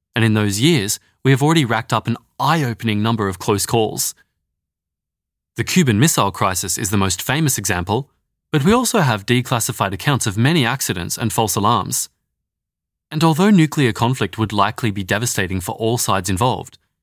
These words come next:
leaders often have selfish incentives for brinksmanship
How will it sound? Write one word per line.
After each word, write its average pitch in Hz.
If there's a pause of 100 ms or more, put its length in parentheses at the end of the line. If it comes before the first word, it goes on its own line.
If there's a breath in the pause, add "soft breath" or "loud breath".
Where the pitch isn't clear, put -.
(160)
leaders 156
often 131
have 101
selfish 120
incentives 110
for 110
brinksmanship 110